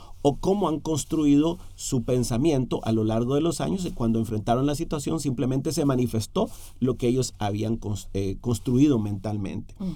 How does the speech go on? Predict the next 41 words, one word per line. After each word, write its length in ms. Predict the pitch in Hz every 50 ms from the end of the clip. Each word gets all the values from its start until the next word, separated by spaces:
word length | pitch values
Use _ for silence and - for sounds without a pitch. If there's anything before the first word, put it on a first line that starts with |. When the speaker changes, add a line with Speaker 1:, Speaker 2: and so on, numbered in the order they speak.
| -
Speaker 1:
Entonces, 320 | 175 165 170 170 175 - - -
una 280 | 156 165 185 214 214
de 60 | 190
las 180 | 165 147 117 -
cosas 260 | - - - 180 92
que 100 | - 131
hicimos 400 | 120 - 139 135 151 160 - - - - - - -
y 120 | - -
que 100 | 117 120
queremos 300 | - 113 110 120 147 143
compartir 480 | - 165 143 139 139 - - 139 139 135
con 160 | - 143 143
ustedes 400 | 139 135 - 139 127 120 120 110
es 100 | 131 131
precisamente 680 | - 175 175 170 180 196 170 156 139 139 139 170 165 - - - - - - - - -
este, 360 | - 135 135 - 196 143 - -
este 380 | - 135 - - 185 170 160
elemento 680 | 147 139 123 120 135 135 151 160 151 - - 180 170 160 - - -
de, 420 | - 110 127 135 131 139 135 - - -
eh, 220 | 113 117 110 98 -
de 120 | 107 113
qué 120 | 113 147 151
es 40 | 175
lo 100 | 190 185
que 120 | 160 135
dice 280 | 139 147 147 143 180 151
la 120 | 135 113
Biblia, 360 | 120 139 127 113 98 90 90
de 80 | 92 95
incluir 460 | 110 113 - 120 117 120 131 151 165
lo 140 | 170 170 175
que 120 | - 120
dice 260 | 117 120 123 117 -
la 120 | 151 139 127 123 123
Biblia 320 | 117 104 107 113 113 117 - - - - -
con 160 | - 127 120
respecto 400 | 117 110 - - 117 110 - 98
a 60 | 98
esto, 200 | 110 110 - -
porque, 360 | 135 131 110 107 - 107 98 98 - - - -
eh, 180 | - 107 -